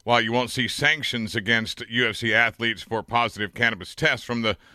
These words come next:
from themselves, from the U F C, athletes who test positive will still need to see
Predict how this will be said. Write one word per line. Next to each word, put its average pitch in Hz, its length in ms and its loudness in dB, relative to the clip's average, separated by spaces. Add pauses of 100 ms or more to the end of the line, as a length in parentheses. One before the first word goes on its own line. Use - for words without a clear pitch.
(140)
from 110 220 -2
themselves, 123 840 2
from 117 140 -10
the 107 80 -4
U 117 160 2
F 104 140 2
C, 117 460 0 (440)
athletes 117 520 2
who 117 100 -4
test 143 340 0
positive 110 500 0
will 107 120 -4
still 120 240 0
need 127 400 0
to 113 120 -6
see 107 600 0